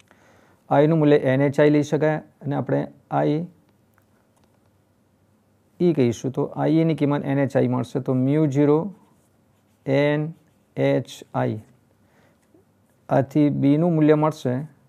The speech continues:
mu zero એન આઈ. તો આ થયું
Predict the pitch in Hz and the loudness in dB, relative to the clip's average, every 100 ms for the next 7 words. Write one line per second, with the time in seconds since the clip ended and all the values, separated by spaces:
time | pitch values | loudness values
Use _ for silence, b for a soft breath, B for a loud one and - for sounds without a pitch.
0 | _ _ _ _ _ 123 127 143 160 143 | _ _ _ _ _ -2 0 2 2 2
1 | 139 147 151 180 - _ _ _ _ _ | 2 2 2 0 -12 _ _ _ _ _
2 | _ _ _ _ 135 139 139 143 151 _ | _ _ _ _ 0 2 2 -2 -8 _
3 | _ _ - 127 117 107 _ _ _ _ | _ _ -4 -2 -2 -8 _ _ _ _
4 | _ _ _ _ _ _ _ _ _ _ | _ _ _ _ _ _ _ _ _ _
5 | _ 147 170 151 139 170 | _ 4 4 4 0 0